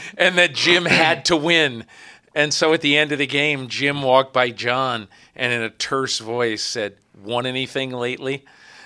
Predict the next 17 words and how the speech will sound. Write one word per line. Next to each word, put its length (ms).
And, 220
you 140
know, 340
and 240
I 140
said, 400
"Man, 360
imagine 420
living 300
with 140
this 180
guy 180
year 320
after 300
year." 420
But, 440
uh, 360